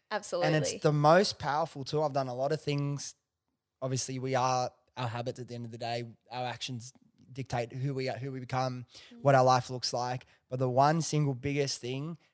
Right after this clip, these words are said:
Speaker 2: that I introduced into my life that made me get to where I wanna be in, honestly, like, a fraction of the time it would have took without, without it
Speaker 1: Mm.
Speaker 2: was visualizing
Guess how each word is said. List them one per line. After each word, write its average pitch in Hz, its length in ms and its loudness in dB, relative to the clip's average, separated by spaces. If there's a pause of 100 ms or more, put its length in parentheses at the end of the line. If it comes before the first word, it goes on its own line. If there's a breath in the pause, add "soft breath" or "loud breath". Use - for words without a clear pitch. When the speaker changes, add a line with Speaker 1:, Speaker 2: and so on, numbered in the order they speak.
(100)
Speaker 2:
that 123 60 -8
I 123 80 -2
introduced 139 500 -4
into 135 200 -10
my 120 80 -4
life 123 480 -2
that 117 200 -6 (220)
made 131 380 -6
me 131 100 -4
get 123 320 -2
to - 120 -6
where 135 80 2
I 123 40 0
wanna 123 220 -4
be 123 360 -2 (480 soft breath)
in, 120 500 -10 (120)
honestly, 135 720 -8 (160)
like, 127 480 -4 (180)
a - 60 -8
fraction 135 580 -4
of 127 120 -8
the 123 60 -12
time 127 280 -8
it 110 60 -12
would 127 160 -12
have 123 80 -12
took - 240 -12
without, 120 360 -4 (220)
without 131 220 -2
it 202 180 -4 (160)
Speaker 1:
Mm. 240 220 -20
Speaker 2:
was 127 120 -6
visualizing 123 800 0